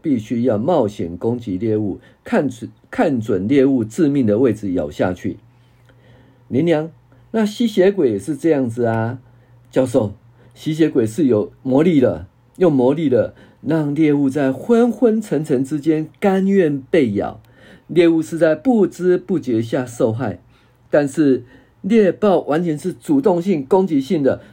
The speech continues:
所以比较不安全。因此，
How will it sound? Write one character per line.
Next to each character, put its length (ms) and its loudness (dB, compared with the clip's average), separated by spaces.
所 240 2
以 80 0
比 120 -6
较 200 0
不 120 -4
安 160 -2
全。 200 -10
因 160 4
此， 300 -4